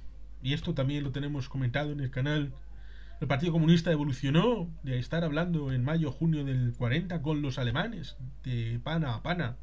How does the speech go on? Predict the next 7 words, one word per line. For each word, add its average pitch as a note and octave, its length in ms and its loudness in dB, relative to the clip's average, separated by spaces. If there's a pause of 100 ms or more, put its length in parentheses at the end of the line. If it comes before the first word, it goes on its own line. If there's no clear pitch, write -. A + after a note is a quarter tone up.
(540)
derivado C3+ 460 6
de A#2+ 320 2 (140)
la A#2+ 120 0
amistad D3+ 540 -2
entre A#2+ 220 -2
Stalin C3+ 560 0
y - 40 -6